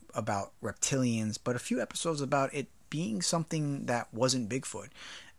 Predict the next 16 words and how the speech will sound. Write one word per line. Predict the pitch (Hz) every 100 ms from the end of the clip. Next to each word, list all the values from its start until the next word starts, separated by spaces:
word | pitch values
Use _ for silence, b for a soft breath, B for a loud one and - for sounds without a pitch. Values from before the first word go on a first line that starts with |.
| -
um, | 113 107 104 113
more | 131
of | 127
a | 113
demonic | 110 107 110 113 104 - -
whole | - 139
figure | 123 - 135 120 101
with | 101 104 - - -
horns | - 208 120 95
and | 95 92 95
red | 143
eyes | 151 143 120 110
and | 107
things | 131 135 120
like | 110 107
that. | 139 104